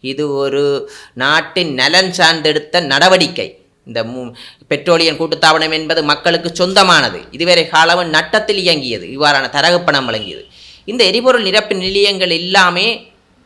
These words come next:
யாருடையதாக இருக்கிறது? சிந்தித்து பார்க்க வேண்டும். முன்னைய அரசியல்வாதிகளுடைய, அஹ், பெனாமிகளுடையதாகத்தான் இருக்கிறது. அந்த தரகு பணத்தை இவர்கள் பெற்றார்கள். இனிமேலும் இது நாட்டுக்குத்தான் லாபத்தை ஏற்படுத்துவது, மக்களுக்குத்தான் நலனை செய்ய போகிறது என்பதை இந்த இடத்தில் கூறிக்கொள்கிறோம்.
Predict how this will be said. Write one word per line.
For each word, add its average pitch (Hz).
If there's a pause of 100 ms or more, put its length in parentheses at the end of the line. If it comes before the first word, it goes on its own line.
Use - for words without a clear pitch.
(180)
யாருடையதாக 185
இருக்கிறது? 110 (1000)
சிந்தித்து 190
பார்க்க 156
வேண்டும். 120 (420)
முன்னைய 269 (340)
அரசியல்வாதிகளுடைய, 160 (320)
அஹ், 135
பெனாமிகளுடையதாகத்தான் 123
இருக்கிறது. 113 (140)
அந்த 139
தரகு 165
பணத்தை 156
இவர்கள் 185
பெற்றார்கள். 127
இனிமேலும் 220
இது 156
நாட்டுக்குத்தான் 185
லாபத்தை 160
ஏற்படுத்துவது, 139
மக்களுக்குத்தான் 185
நலனை 151
செய்ய 131
போகிறது 117
என்பதை 113
இந்த 113
இடத்தில் 104
கூறிக்கொள்கிறோம். 120